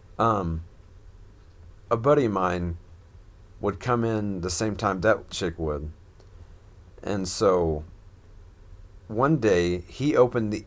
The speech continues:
other door. So people were going in both doors, and so she had to pick a door to go through.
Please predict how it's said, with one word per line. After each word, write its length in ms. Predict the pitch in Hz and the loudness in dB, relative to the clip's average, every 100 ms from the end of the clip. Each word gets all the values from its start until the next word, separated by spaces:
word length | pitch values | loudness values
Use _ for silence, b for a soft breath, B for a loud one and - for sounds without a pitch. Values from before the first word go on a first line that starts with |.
| - | 6
other 240 | 180 180 | 6 6
door. 440 | 87 87 67 65 - - - - - - - - - - - b b b | 2 0 -2 -6 -10 -20 -20 -20 -20 -20 -20 -20 -20 -20 -20 b b b
So 160 | - 107 | -8 -4
people 280 | 139 135 | -4 -2
were 80 | 110 | 2
going 240 | 113 110 104 | 4 4 2
in 100 | 95 | 4
both 280 | 143 160 | 6 6
doors, 380 | - 87 87 90 | 2 2 2 0
and 100 | 92 | -4
so 120 | 95 | -6
she 260 | 98 - 135 | -6 -4 0
had 200 | 135 107 | 2 2
to 60 | 101 | -2
pick 300 | - 110 95 | -2 0 0
a 80 | |
door 200 | 87 101 | 0 0
to 80 | 95 | 0
go 240 | 82 92 87 | 0 0 0
through. 480 | 80 73 71 76 | -4 -6 -6 -6